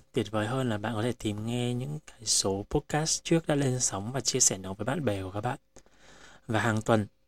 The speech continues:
hãy bỏ lại bên ngoài những xô bồ, những viral thường nhật. Đóng cửa lại nghe ninety-nine vào lúc chín giờ chín phút tối thứ sáu hàng tuần trên các nền tảng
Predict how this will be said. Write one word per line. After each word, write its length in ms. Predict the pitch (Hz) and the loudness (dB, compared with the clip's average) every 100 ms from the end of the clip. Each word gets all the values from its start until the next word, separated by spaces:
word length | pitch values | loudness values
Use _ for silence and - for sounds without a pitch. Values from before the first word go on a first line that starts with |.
| _ _ _ _ - | _ _ _ _ -4
hãy 200 | 139 151 | -2 0
bỏ 180 | 123 | 0
lại 200 | 95 107 | 0 0
bên 220 | 120 120 117 | 0 0 0
ngoài 260 | 104 95 | 0 -2
những 120 | 110 | 0
xô 220 | 131 - 113 | 0 2 2
bồ, 260 | 101 98 | 0 -2
những 220 | 98 127 | -4 -4
viral 300 | 123 117 104 98 | -2 0 -2 -4
thường 240 | - 95 95 | -6 -4 -4
nhật. 140 | 92 _ - _ _ - - _ _ | -6 _ -20 _ _ -20 -20 _ _
Đóng 260 | 190 107 143 | -4 -4 0
cửa 200 | - 123 | 2 2
lại 220 | 101 127 | 2 -4
nghe 280 | 120 123 123 | -2 -2 -2
ninety-nine 680 | 123 123 123 120 120 117 110 | -2 -4 -4 -4 -4 -4 -4
vào 120 | 98 | -6
lúc 140 | 120 - | -6 -4
chín 280 | 107 98 | -4 -4
giờ 140 | 120 113 | -4 -4
chín 220 | - 98 | -4 -10
phút 200 | - - | -10 -4
tối 160 | 104 101 | -4 -2
thứ 100 | 107 | 0
sáu 220 | - 101 | 0 -2
hàng 180 | 117 110 | -6 -4
tuần 240 | 98 98 | -6 -6
trên 180 | - 113 | -6 -4
các 80 | 135 | -2
nền 220 | 131 98 | -2 -2
tảng 240 | 110 98 | -6 -8